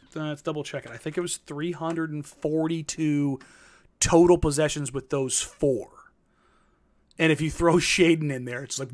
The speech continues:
<laughs> you know, it's, there's, it's none. You know, it's, it's one of those things where it's like, they've been,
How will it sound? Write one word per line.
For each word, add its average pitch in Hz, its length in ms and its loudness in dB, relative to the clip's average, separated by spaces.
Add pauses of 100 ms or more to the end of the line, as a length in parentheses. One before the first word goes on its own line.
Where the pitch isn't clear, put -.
<laughs> - 720 0
you 165 120 2
know, 143 200 2
it's, 135 120 -6
there's, 151 220 0
it's 151 220 -6
none. 196 300 0 (640)
You 143 120 -6
know, 139 340 2
it's, - 420 0 (580)
it's 175 200 4
one 180 180 6
of 185 60 6
those 165 140 6
things 165 180 2
where 156 100 2
it's 143 120 -4
like, 151 200 -4 (140)
they've 190 500 2
been, 202 520 2